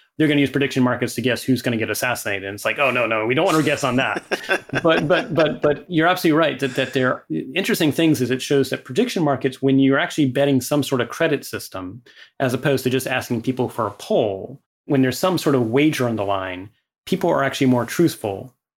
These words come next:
Speaker 1: than just giving you their feelings, 'cause they spend time. And actually, what's interesting also in prediction markets, you can take people who are diehards on one side, and you can buy the shares low from the opposing side from them because they're all supporting on their side.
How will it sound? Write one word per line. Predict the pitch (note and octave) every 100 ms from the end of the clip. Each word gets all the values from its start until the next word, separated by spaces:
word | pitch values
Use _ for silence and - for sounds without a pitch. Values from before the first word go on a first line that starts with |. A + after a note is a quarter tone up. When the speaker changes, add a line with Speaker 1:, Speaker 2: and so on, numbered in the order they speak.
| _
Speaker 1:
than | C3+ C3
just | C3
giving | - B2+ A#2+
you | A#2+ A2+ _
their | G#2+
feelings, | - C3 G2+ G2+ - - -
'cause | B2
they | B2
spend | - D3 C3+
time. | B2 G2+ A2
And |
actually, | B2 B2 C#3
what's | B2+
interesting | B2+ A#2 C#3
also | C3+ D3+ C#3
in |
prediction | B2 A#2 - A2
markets, | G#2+ A2+ G#2 - _ _ _
you | C#3+
can | C#3
take | C3+ E3 E3
people | D3+ C#3
who | C3+
are | B2+ A#2
diehards | B2+ B2+ C3 B2+ A#2+
on | A#2
one | B2 B2+
side, | B2 G2 F#2 F2+ - _ _ _ _
and | B2 C3
you |
can | C3 B2+ A#2
buy | C3+ C#3+ C#3+
the | B2 A2+
shares | - C#3+ C3 A#2+ A2+
low | A#2+ C#3 C#3 C3 B2+ B2+ _ _ -
from | C#3
the | B2+
opposing | A#2 E3+ C#3+ C3
side | C3+ A2+
from | - F3+
them | B2 A2
because | A#2+ B2+
they're | B2+
all | B2+ B2
supporting | B2 C3 A#2+
on | A2+
their | G#2+
side. | - G2+ F#2 G2